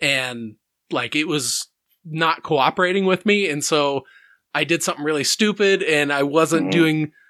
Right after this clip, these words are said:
Speaker 1: slow, controlled cuts with the knife. Instead, I slashed at it,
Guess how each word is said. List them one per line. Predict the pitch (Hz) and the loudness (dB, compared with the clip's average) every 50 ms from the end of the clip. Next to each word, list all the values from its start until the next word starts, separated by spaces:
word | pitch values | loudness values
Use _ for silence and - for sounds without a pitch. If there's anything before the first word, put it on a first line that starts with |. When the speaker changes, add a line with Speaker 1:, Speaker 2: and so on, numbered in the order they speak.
| _ - | _ -8
Speaker 1:
slow, | - - - 156 156 151 156 156 156 | -4 -4 0 0 2 2 4 2 2
controlled | - - 160 147 - - 156 156 139 | 0 -2 -4 -4 0 0 0 0 -2
cuts | - - 160 156 - - | -2 -2 0 0 0 -2
with | - - | -6 -6
the | - 143 | -4 -2
knife. | 139 143 147 151 151 - | 0 2 2 2 0 0
Instead, | 170 - - - 156 147 | -4 -6 -2 -2 0 0
I | 143 127 | 0 -2
slashed | 123 - - - - 147 139 143 151 - - - | -2 -4 -4 -4 -2 -2 -2 -2 -2 -2 -2 -2
at | 185 160 160 170 | -2 -2 0 0
it, | 180 196 220 220 | 0 0 -2 -4